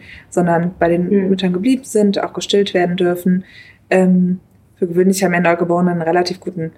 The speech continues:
Speaker 1: Nestschutz und mittlerweile ist es so,
Speaker 2: Mhm.
Speaker 1: dass ja Gott sei Dank auch sehr, sehr viele Schwangere geimpft sind. Man davon
Speaker 2: Ja.
Speaker 1: ausgeht, dass gerade wenn man sich in der Schwangerschaft hat impfen lassen, beziehungsweise boostern, ähm, auch die Kinder von diesem,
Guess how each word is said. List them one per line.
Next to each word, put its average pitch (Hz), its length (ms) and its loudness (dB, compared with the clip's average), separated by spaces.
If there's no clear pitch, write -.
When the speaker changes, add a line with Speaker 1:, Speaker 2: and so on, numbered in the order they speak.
Speaker 1:
Nestschutz - 840 -2
und 175 200 -4
mittlerweile 165 460 2
ist - 120 -2
es - 160 -4
so, 175 200 0
Speaker 2:
Mhm. 170 40 -2
Speaker 1:
dass 165 240 0
ja 160 220 -2
Gott 160 180 -4
sei 165 80 2
Dank 165 200 0
auch - 120 -2
sehr, 165 180 -2
sehr 165 120 -4
viele 170 200 -4
Schwangere 165 420 -6
geimpft - 360 0
sind. 226 280 0
Man 190 160 2
davon 185 240 0
Speaker 2:
Ja. 151 80 2
Speaker 1:
ausgeht, 190 260 -2
dass 180 140 -4
gerade 170 240 0
wenn 175 100 -2
man 165 140 -2
sich - 120 -4
in - 80 -2
der 170 120 -2
Schwangerschaft 175 500 -4
hat 185 100 -6
impfen 180 320 0
lassen, 180 280 0
beziehungsweise 165 640 -2
boostern, 185 580 0
ähm, 175 320 0
auch - 160 -2
die - 80 -2
Kinder 175 240 0
von 165 140 -2
diesem, 165 260 -2